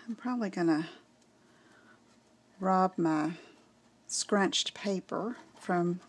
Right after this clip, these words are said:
my previous sample and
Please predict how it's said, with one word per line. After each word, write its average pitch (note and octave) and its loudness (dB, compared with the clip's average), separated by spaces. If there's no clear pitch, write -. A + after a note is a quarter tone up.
my E3+ -2
previous F#3 -4
sample E3 0
and G3 2